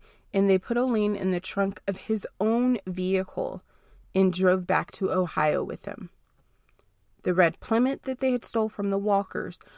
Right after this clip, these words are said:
was found abandoned in Kentucky. A couple of days after Oline was kidnapped, his vehicle was discovered abandoned in Dayton, Ohio.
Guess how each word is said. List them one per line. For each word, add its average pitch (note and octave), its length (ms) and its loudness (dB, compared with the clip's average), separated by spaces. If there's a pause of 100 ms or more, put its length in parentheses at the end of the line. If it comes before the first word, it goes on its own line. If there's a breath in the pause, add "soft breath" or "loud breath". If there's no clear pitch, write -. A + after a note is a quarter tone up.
(160 loud breath)
was G3 120 -2
found F3 240 2
abandoned F#3 720 0
in D#3+ 140 -8
Kentucky. - 640 -8 (920 soft breath)
A A3+ 60 -4
couple C#4+ 260 4
of E4+ 100 0
days F#3+ 280 6
after E3 540 -2
Oline E3+ 340 -2
was D#3+ 180 -6
kidnapped, - 720 -4 (480)
his F#3+ 240 -2
vehicle C4+ 420 -2
was G#3+ 160 -2
discovered E3 600 -2
abandoned F#3+ 760 -2
in F3 180 -2
Dayton, E3 340 -4
Ohio. D#3 680 -6